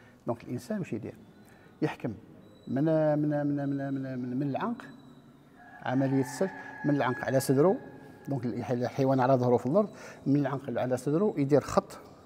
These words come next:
من فوق حتى لتحت، يتراسيه كما نقولوا حنا يتراسيه، ومن بعد يبدا يحكم بالموس ينحي له الجلده هذيك تاعو. العمليه تاع الجلد بالعقل، بالعقل ينحي الكرعين،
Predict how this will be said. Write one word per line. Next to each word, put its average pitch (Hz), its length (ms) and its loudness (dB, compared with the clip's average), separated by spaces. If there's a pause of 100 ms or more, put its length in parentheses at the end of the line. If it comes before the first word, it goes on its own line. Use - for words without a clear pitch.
(340)
من 139 100 -4
فوق - 200 -4
حتى - 240 -12
لتحت، - 240 -12 (1120)
يتراسيه 135 360 -2
كما 127 260 -2
نقولوا 107 180 -6
حنا 82 160 -12
يتراسيه، 104 420 -8 (300)
ومن 175 100 2
بعد 202 140 2
يبدا 165 160 4
يحكم 233 300 0 (640)
بالموس 156 400 -4
ينحي 170 360 -6
له 170 120 -4
الجلده 156 360 -6
هذيك 139 240 -6
تاعو. - 220 -10 (720)
العمليه 233 320 4
تاع 139 180 2
الجلد 135 340 -2
بالعقل، 120 440 -4
بالعقل 110 340 -6
ينحي 156 280 0
الكرعين، 127 580 2